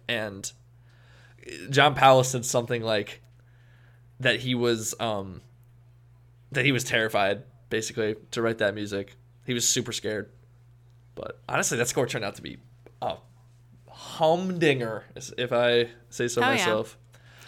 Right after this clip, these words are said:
Speaker 1: But yeah.
Speaker 2: Everybody has done very well, I feel like, when
Speaker 1: Yeah.
Speaker 2: they've taken on a Star Wars project mu-,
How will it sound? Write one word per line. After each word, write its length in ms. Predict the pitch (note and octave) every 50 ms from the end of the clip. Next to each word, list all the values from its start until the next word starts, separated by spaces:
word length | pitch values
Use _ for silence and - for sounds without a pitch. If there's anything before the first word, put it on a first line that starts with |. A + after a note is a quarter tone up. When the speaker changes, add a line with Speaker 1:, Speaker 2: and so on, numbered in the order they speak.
| - - - -
Speaker 1:
But 120 | D3 D3+
yeah. 60 | C#3+
Speaker 2:
Everybody 560 | B2+ F4+ D#4 C#4 C4 A#3+ A3+ A3+ A3 A3 A3 - - - - - - -
has 200 | A3+ G#3+ G3+ -
done 320 | - G#3 G#3 G3+ F#3+ F#3
very 300 | F#3 F#3+ F3+ F3+ F3 E3+
well, 280 | E3 D#3+ D#3+ D#3 D3+ D3+
I 100 | - F3+
feel 200 | E3+ - - F3+
like, 380 | D#3 C#3 B2+ C3 - - - - - -
when 140 | - F3+ -
Speaker 1:
Yeah. 120 | G#3+ - D3+
Speaker 2:
they've 280 | D3+ D3+ D3 D3 D3 - - - - - - -
taken 300 | - - F#3 E3+ - E3+ E3
on 360 | D#3+ D#3 D#3 D#3 D#3 D3+ D#3
a 60 | D3+
Star 220 | - - - - -
Wars 180 | - - -
project 440 | - - E3+ D3+ C#3 D3+ C#3+ - -
mu-, 120 | D#3+ C#3+